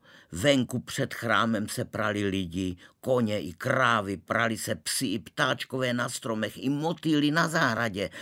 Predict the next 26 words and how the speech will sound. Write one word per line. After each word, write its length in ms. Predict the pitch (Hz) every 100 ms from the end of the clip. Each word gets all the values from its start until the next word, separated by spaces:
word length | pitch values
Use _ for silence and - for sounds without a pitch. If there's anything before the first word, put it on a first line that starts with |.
| - -
a 100 | 110
mouchy 500 | 139 147 143 - 139
v 100 | -
kuchyni 540 | 160 135 151 120 104
a 100 | -
každý 720 | - 151 151 127 101 135 120
dělal, 480 | 101 110 117 104 104
co 200 | - 98
mohl. 440 | 87 80 73 62 - - - -
A 80 | -
když 300 | 110 135 160
to 120 | -
bylo 220 | 143 139 110
v 80 |
nejlepším, 800 | 113 160 175 185 - - 80 64 - - - - _
tak 220 | 113 117
paní 440 | - 160 170 160 123
Maharáni 920 | 113 151 170 165 160 156 160 147 147
pravila 500 | - 151 151 143 135
vysokým 600 | 95 151 - 170 - 139
hlasem, 680 | 110 107 - 131 139 151 - - - - -
že 200 | - 147
to 200 | - 101
musil 460 | 110 135 - 131 -
každý 480 | - 117 92 117 113
slyšet: 640 | - 107 104 - 76 -